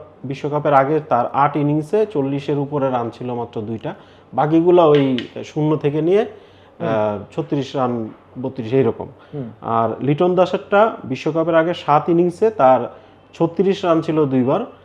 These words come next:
Speaker 2: হুম।
Speaker 1: আর এক সংখ্যার ঘরে ছিল তিনটি, বাকিগুলো ওই
Speaker 2: হুম।
Speaker 1: দশ বিশ এরকম
Speaker 2: হুম।
Speaker 1: রানের মধ্যে আর কি।
Speaker 2: হুম।
Speaker 1: মোটামুটি বিশ্বকাপ আগে থেকে তানজিদ তামিম ছাড়া কেউই একটা ফুল ফ্লোতে ছিল না। যে
Speaker 2: হুম।
Speaker 1: বিশ্বকাপের মধ্যে সেই,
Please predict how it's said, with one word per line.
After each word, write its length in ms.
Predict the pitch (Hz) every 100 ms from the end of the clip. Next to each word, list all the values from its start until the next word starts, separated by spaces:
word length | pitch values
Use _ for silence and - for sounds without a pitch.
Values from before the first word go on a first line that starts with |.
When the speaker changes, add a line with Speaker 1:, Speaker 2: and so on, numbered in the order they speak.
| _
Speaker 2:
হুম। 180 | 147 127
Speaker 1:
আর 340 | 113 120 117 117 -
এক 160 | 160
সংখ্যার 400 | - 170 170 175
ঘরে 320 | 151 151 185 196
ছিল 240 | - 135
তিনটি, 440 | 131 175 147 101 92
বাকিগুলো 440 | 120 156 160 156
ওই 60 | 147
Speaker 2:
হুম। 80 |
Speaker 1:
দশ 160 | 135 131 - -
বিশ 300 | 127 120 113
এরকম 320 | - 123 113 120
Speaker 2:
হুম। 100 | 110
Speaker 1:
রানের 220 | 107 104
মধ্যে 320 | 92 90 -
আর 60 | -
কি। 160 | -
Speaker 2:
হুম। 80 | 226 110 - - -
Speaker 1:
মোটামুটি 300 | 170 202 190
বিশ্বকাপ 460 | 147 156 196 208 202 -
আগে 260 | 156 175
থেকে 300 | 185 196 202
তানজিদ 380 | 185 147 147 160 -
তামিম 280 | 143 156
ছাড়া 220 | 156 170 170
কেউই 380 | 143 139 156
একটা 180 | 151 -
ফুল 260 | 131 151 151
ফ্লোতে 400 | - 123 127 131
ছিল 280 | - 127 107
না। 100 | 85 - _ - - _ - 139
যে 100 | 123
Speaker 2:
হুম। 160 | 113
Speaker 1:
বিশ্বকাপের 500 | 127 - 135 143 156
মধ্যে 440 | 147 147 135 240 262
সেই, 380 | - 135 135